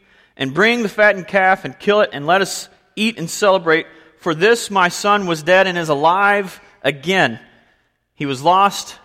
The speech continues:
and is found." And they began to celebrate. I think this is where we most likely get tripped up in this story.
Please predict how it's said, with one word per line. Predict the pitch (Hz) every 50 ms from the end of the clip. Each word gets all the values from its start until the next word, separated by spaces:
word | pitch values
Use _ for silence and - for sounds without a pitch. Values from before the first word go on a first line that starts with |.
| _ _ _ _ -
and | 135 139
is | 139 127 -
found." | - - 180 170 147 117 104 107 - - _ _ _ _ _ _ _ _ _ _ _ _ _ _ _ _
And | - 123
they | 120
began | 120 123 120 139 143 151 156 160 156 156 147 - _ _ _ _ _ _ _ _ _
to | _ -
celebrate. | - - 214 202 170 - 135 113 104 - - - _ _ _ _ _ _ _ _ _ _ _ _ _ _ _ _ _ _ _ _ _ _ _
I | 117 120
think | 127 160 190 156 151
this | 190 202 196 208
is | 196 180 165 156 - - _ _ _ _ _ _ _ -
where | 135 151 180 190 196 196 190 185 180 - - - - _ _ _ - - _ -
we | 151 147 160 175 185 180 175 165 151 - - - - 226
most | 170 147 156 170 196 208 202 - -
likely | 202 196 190 190 - 175 165
get | 175 180 -
tripped | - - 196 175 - -
up | 175 165 - -
in | 156 156
this | 151 151 -
story. | - - 165 156 139 120 110 110